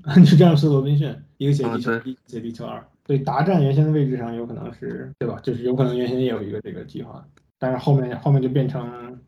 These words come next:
Speaker 1: 罗宾逊跑路了，然后
Speaker 2: 嗯。
Speaker 1: 他就只能回收那个谁，呃，邪恶永恒的伏笔嘛，然后就，
Speaker 2: 嗯。
Speaker 1: 就变成达战了。哎，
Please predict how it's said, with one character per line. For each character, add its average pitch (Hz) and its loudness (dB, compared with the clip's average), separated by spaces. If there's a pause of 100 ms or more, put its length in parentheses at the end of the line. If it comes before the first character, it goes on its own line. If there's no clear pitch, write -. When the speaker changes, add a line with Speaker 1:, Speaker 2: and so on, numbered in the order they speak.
(140)
Speaker 1:
罗 139 2
宾 151 6
逊 147 6
跑 117 -2
路 135 0
了， - -10
然 117 -6
后 113 -6
Speaker 2:
嗯。 123 -4 (580)
Speaker 1:
他 139 0
就 135 4
只 131 -2
能 135 0
回 135 4
收 143 4
那 127 -2
个 98 -8
谁， - -16 (340)
呃， 117 -6 (220)
邪 - 2
恶 156 10
永 - 4
恒 123 -4
的 143 2
伏 131 -4
笔 131 -6
嘛， - -18 (260)
然 117 -8
后 107 -8
就， 107 -4
Speaker 2:
嗯。 120 -4 (180)
Speaker 1:
就 117 -12
变 117 -4
成 113 -6
达 104 -8
战 113 -8
了。 - -14 (840)
哎， - -4